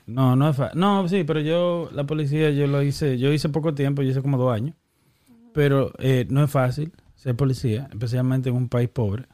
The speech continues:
Speaker 2: Sí.
Speaker 1: Ni en un país rico tampoco. Porque aquí,
Speaker 2: Ujú.
Speaker 1: un ejemplo, aquí se le paga más, pero te, tiene muchas responsabilidades también.
Speaker 2: Sí.
Speaker 1: Como no es fácil. A mí
Speaker 2: Ujú.
Speaker 1: me ha parado muchísimo aquí la policía. Y yo siempre, "Hey,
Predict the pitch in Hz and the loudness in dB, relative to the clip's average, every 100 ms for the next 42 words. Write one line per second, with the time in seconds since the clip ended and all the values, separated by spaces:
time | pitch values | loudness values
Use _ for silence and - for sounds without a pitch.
0 | _ _ _ _ - 208 196 196 123 131 | _ _ _ _ -14 -12 -10 -8 0 4
1 | 127 123 120 120 127 117 110 110 104 98 | 4 4 2 2 2 2 0 -2 -2 -4
2 | 90 98 123 107 127 113 117 110 117 123 | -6 -8 -12 -10 -8 -2 0 0 0 2
3 | 131 127 131 120 113 107 120 123 - 127 | 2 2 0 0 -6 -4 -2 -2 0 0
4 | 113 123 135 131 117 - - _ _ _ | 0 0 0 0 -2 -6 -14 _ _ _
5 | _ _ _ _ - 123 117 113 117 117 | _ _ _ _ -2 0 2 0 -2 0
6 | 113 113 113 135 123 113 98 104 95 98 | 2 4 4 4 2 -2 -2 -2 -2 -2
7 | 117 92 82 78 78 123 _ _ _ 220 | -2 -4 -6 -10 -10 -14 _ _ _ -10
8 | 202 202 113 107 113 123 120 101 90 - | -8 -6 -2 0 2 0 -2 -6 -12 -14
9 | - - _ _ _ - - 131 160 185 | -18 -20 _ _ _ -14 0 4 4 4
10 | 151 151 151 139 123 - 143 143 143 123 | 4 4 4 4 2 2 4 6 6 4
11 | 113 104 98 101 87 80 90 - 82 90 | 0 -2 -2 -4 -4 -8 -12 -12 -12 -14
12 | - 110 110 123 - 143 151 151 190 196 | -6 -4 0 0 0 0 0 -2 -4 -4
13 | 185 | -4